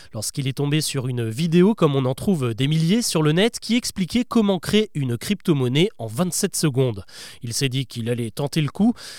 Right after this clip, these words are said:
mais le problème, c'est qu'il faut être extrêmement calé en codage informatique pour faire ce genre de choses, et Rhett Mankind n'y connaissait absolument rien. En fait, la solution,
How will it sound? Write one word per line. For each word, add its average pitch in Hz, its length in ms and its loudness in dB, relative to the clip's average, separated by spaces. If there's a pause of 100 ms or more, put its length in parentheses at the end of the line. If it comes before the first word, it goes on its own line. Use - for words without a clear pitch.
(100)
mais 190 60 6
le 233 80 4
problème, 208 580 2
c'est 196 240 -2
qu'il 170 180 0
faut 156 180 0
être 180 420 2
extrêmement 190 580 2
calé 151 280 2
en 156 100 2
codage 147 380 2
informatique 131 640 0
pour 135 180 -4
faire 160 180 0
ce 127 200 -2
genre 170 180 2
de 135 100 2
choses, 208 320 4 (320)
et 170 120 2
Rhett 226 240 -2
Mankind 185 640 4
n'y 180 220 2
connaissait 156 640 2
absolument 170 640 4
rien. 135 260 2 (580)
En 123 140 -2
fait, 190 420 4
la 151 220 2
solution, 170 560 2